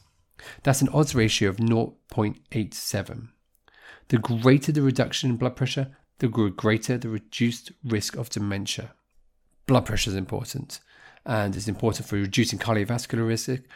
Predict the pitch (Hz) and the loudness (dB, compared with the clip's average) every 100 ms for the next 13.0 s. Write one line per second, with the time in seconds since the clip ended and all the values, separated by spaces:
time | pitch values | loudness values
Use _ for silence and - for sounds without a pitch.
0 | - - 120 - - - _ _ - 151 | -10 0 0 0 -6 -20 _ _ 4 6
1 | 139 135 131 - _ - 127 110 110 92 | 8 6 2 -6 _ -6 -2 0 -2 -4
2 | - 113 104 98 95 - 104 - _ _ | -6 -6 -4 -2 -4 -4 -6 -12 _ _
3 | _ _ _ _ _ _ _ _ _ _ | _ _ _ _ _ _ _ _ _ _
4 | _ - - - 135 135 196 214 - 151 | _ -20 -6 2 4 8 8 8 6 2
5 | 123 107 101 170 - - 131 - 175 196 | 4 2 2 0 0 -6 -8 -8 -6 -6
6 | - - _ - 117 107 101 - 180 240 | -8 -14 _ -2 -2 0 -2 0 0 2
7 | 233 175 143 120 110 - - _ _ _ | 2 4 2 0 -2 -6 -16 _ _ _
8 | _ _ - 143 127 117 117 - - 123 | _ _ -2 4 4 4 -2 -4 -2 -2
9 | 117 - 110 113 - 110 - - 117 - | 0 0 0 0 -2 -8 -6 -4 -4 -6
10 | - - - - - 156 151 135 117 135 | -18 -20 -20 -6 2 2 4 2 4 4
11 | 120 117 - - 135 131 135 120 117 113 | 4 2 -2 -8 4 8 8 6 2 -4
12 | 117 120 104 101 107 104 - - - - | -6 -4 -4 -4 -4 -4 -8 -8 -12 -12